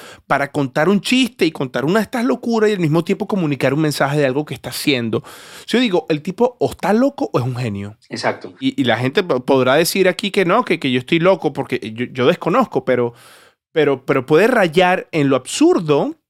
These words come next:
Speaker 1: pero también puede rayar en, en, en, en la genialidad. Elon Musk es uno de estos casos. El tipo se pone a usar el Dogecoin, ¿no? To the moon, y la gente comprando Dogecoin. Y entonces el tipo sale un día diciendo, "No, pero es que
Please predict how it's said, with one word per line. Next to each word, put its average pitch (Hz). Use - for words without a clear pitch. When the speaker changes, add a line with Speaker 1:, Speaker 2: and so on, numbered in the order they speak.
Speaker 1:
pero 156
también 156
puede 220
rayar 175
en, 131
en, 123
en, 120
en 127
la 113
genialidad. 123
Elon 277
Musk 220
es 139
uno 185
de 185
estos -
casos. -
El 113
tipo 120
se 185
pone 143
a 190
usar 165
el 151
Dogecoin, 143
¿no? 196
To 151
the 139
moon, 247
y 156
la 147
gente 156
comprando 202
Dogecoin. 180
Y 127
entonces 120
el 151
tipo 165
sale 160
un 165
día 165
diciendo, 156
"No, 151
pero 104
es -
que 120